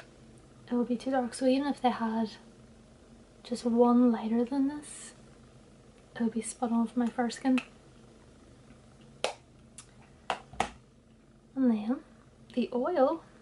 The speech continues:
I got in the shade Gold. Just give it a mix. Once it sort of sits for a while, the shimmer sort of sinks to the bottom. Um, and it looks like this.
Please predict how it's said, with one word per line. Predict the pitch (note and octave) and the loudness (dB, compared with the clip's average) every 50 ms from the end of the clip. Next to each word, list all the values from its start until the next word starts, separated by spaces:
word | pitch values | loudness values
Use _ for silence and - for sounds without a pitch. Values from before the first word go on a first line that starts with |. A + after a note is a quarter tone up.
| - - - | -20 -8 -4
I | B3 B3 B3 | -2 -2 -2
got | - - B3 A#3 A3+ - - - | -2 -4 -8 -8 -8 -10 -6 -2
in | B3+ A#3+ | 0 0
the | A#3+ | 0
shade | A#3 - - - - A#3+ A3 A3+ A3 A3+ A3+ A#3 A#3+ A#3 - - - - - - - - - - - - - - - - - - - - - - - - - - - - - - - - - - - - - - - - - - - - - - - | 0 -4 -8 -6 -4 -2 -2 0 0 2 2 2 2 0 -2 -14 -20 -20 -20 -20 -20 -20 -20 -20 -20 -20 -20 -20 -20 -20 -20 -20 -20 -20 -20 -20 -20 -20 -20 -20 -20 -20 -20 -20 -20 -20 -20 -20 -20 -20 -20 -20 -20 -20 -20 -20 -20 -20 -20 -20 -4
Gold. | - C4 B3+ A#3+ C#4 D#4 - - - - - - - - - - - - - - - - - - - - - - - - - - - - - - | 4 4 4 4 4 -2 -8 -16 -20 -20 -20 -20 -20 -20 -20 -20 -20 -20 -18 -18 -18 -16 -16 -16 -16 -16 -16 -18 -18 -18 -18 -18 -18 -18 -14 -8
Just | - - - | -6 -6 0
give | - A#3+ G#3 | 2 2 4
it | G3+ | 4
a | A3+ | 4
mix. | A3+ A#3 A#3 - - - - - - - - - - - - - - - - - - - - | 4 2 0 -2 -4 -6 -6 -6 -8 -12 -16 -18 -18 -18 -18 -18 -18 -20 -20 -20 -14 -4 -4
Once | A#3+ A#3 - | -4 -2 -2
it | - | -2
sort | - C4 A3+ | -2 -2 0
of | A3+ | 0
sits | - B3+ - - | -2 -4 -6 -6
for | - - B3+ | -4 -2 -2
a | B3 | 0
while, | A#3+ B3 C4 B3+ A#3+ A#3+ A#3+ A#3+ A#3+ | 0 2 2 4 4 4 4 2 2
the | A#3 A#3 A#3 A#3 A3+ | 2 2 2 2 2
shimmer | - - B3+ A#3+ A#3 A#3 A#3 A#3 | 0 0 2 4 4 4 2 2
sort | - - - - B3 A#3+ | -2 -4 -8 -4 -2 -2
of | A#3+ | -2
sinks | - - A#3 A3+ - - | 0 -2 -2 -2 -2 -6
to | - A#3+ | -6 -4
the | A#3+ | -2
bottom. | A3 A#3 A#3+ A#3+ B3+ C4 C4 - - - - - - - - - - - - - - - - - - - - - - - - - - - - - - - - | -2 -2 0 2 2 0 0 -4 -10 -16 -16 -16 -16 -18 -20 -18 -20 -18 -18 -18 -18 -18 -18 -18 -18 -18 -18 -18 -18 -18 -18 -18 -18 -18 -16 -16 -12 -4 0
Um, | A#3 A3 A3 A3 A3+ A3+ A#3+ - | 0 2 2 2 0 0 -2 -2
and | A#3 A3 | -4 -4
it | A3 A#3+ | -2 -2
looks | A#3 A3+ - - | -4 -6 -6 -6
like | C4 B3+ G#3+ | -4 -4 -2
this. | A3 A3 A3+ | -2 -4 -4